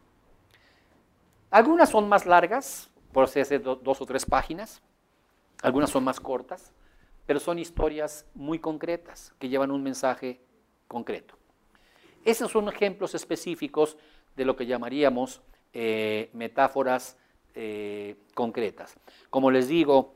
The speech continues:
casi todas las metáforas de Caldo de Pollo para el Alma, El canto del pájaro de Anthony de Melo, La oración de la rana, del, son historia-,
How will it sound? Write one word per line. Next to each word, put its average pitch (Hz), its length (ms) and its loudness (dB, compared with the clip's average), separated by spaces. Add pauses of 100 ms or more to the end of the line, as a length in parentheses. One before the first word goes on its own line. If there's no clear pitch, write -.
(120)
casi 160 280 -2
todas 151 300 2
las 135 160 0
metáforas 123 600 -4
de 110 120 -12
Caldo 120 280 -4
de 110 120 -12
Pollo 107 280 -12
para 110 180 -12
el 113 100 -8
Alma, 117 360 -10 (500)
El 117 240 -10
canto 113 300 -2
del 101 160 -2
pájaro 120 480 0
de 113 100 -8
Anthony 107 200 -12
de 104 200 -14
Melo, 110 460 -10 (220)
La 117 120 4
oración 110 360 0
de 107 80 -2
la 101 120 -4
rana, 113 420 -4
del, 101 280 -10 (180)
son 196 300 -2
historia-, 208 520 -4